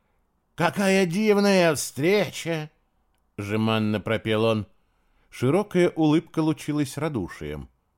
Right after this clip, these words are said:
но только не взгляд. «Прекрати! Куда ты ведёшь эту девочку?» Эрик перевёл озадаченный взгляд на Далилу. «В ведьму? К вершителю, само собой.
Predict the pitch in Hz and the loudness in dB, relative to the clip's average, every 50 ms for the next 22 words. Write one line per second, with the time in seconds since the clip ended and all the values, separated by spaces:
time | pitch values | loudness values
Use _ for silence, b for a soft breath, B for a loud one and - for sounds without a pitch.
0 | _ - - 117 113 113 117 - - 117 113 104 - 120 117 123 131 131 127 127 | _ -8 -4 -2 0 0 0 0 2 0 0 0 0 0 2 2 2 2 0 -2
1 | 127 117 110 98 76 - - _ - _ _ _ _ _ _ _ _ _ _ _ | -4 -4 -4 -4 -4 -6 -10 _ -20 _ _ _ _ _ _ _ _ _ _ _
2 | _ _ _ _ - - 92 98 98 - 110 110 120 117 110 - 127 135 117 76 | _ _ _ _ -8 -4 -4 -4 -4 -2 0 2 2 0 0 0 -2 -2 -2 -2
3 | - - _ _ _ _ _ _ _ _ _ _ _ _ _ _ _ - 87 85 | -4 -10 _ _ _ _ _ _ _ _ _ _ _ _ _ _ _ -10 -8 -2
4 | 85 123 147 143 151 151 151 151 143 156 170 156 - - 151 135 - 156 143 123 | 2 2 2 4 4 4 4 6 6 6 4 4 4 0 -4 -4 -2 -4 -2 0
5 | 123 117 104 85 69 - - - _ - - _ _ _ _ _ _ _ _ _ | 2 2 2 0 -2 -8 -16 -20 _ -20 -20 _ _ _ _ _ _ _ _ _
6 | _ _ _ _ _ _ _ _ _ _ _ _ _ _ _ _ - 110 117 117 | _ _ _ _ _ _ _ _ _ _ _ _ _ _ _ _ -4 -2 0 0
7 | 113 110 - - - 120 110 107 104 107 107 107 - - - 107 101 98 107 98 | 0 -2 -6 -4 -2 0 0 2 2 2 2 0 0 -2 -4 -4 -4 -2 -4 -2
8 | 104 104 101 - - 98 98 98 98 95 92 87 78 90 95 98 92 - - 95 | -2 -2 -4 -4 -6 -6 -4 -4 -4 -4 -6 -8 -8 -6 -4 -4 -4 -6 -6 -8
9 | 98 95 104 107 104 82 65 58 - - _ _ _ _ _ _ _ _ _ _ | -6 -4 -4 -4 -6 -6 -8 -10 -16 -20 _ _ _ _ _ _ _ _ _ _
10 | _ _ _ _ _ _ _ _ _ _ - 101 107 117 120 123 131 139 190 247 | _ _ _ _ _ _ _ _ _ _ -4 -2 0 2 4 4 6 4 4 4
11 | 277 247 262 269 - - - _ _ _ _ _ _ _ _ _ _ _ _ _ | 2 0 0 -2 -2 -2 -6 _ _ _ _ _ _ _ _ _ _ _ _ _
12 | _ _ - 104 113 127 135 135 131 131 131 - - 131 147 175 190 185 - - | _ _ -8 -2 0 2 2 2 0 -2 -4 -4 -4 0 0 2 0 0 -4 -8
13 | - 101 101 98 98 85 - - - 104 101 104 101 90 80 - - - - - | -14 -10 -8 -8 -8 -8 -10 -10 -6 -4 -2 -2 -2 -4 -6 -10 -16 -20 -20 -20
14 | - - | -20 -20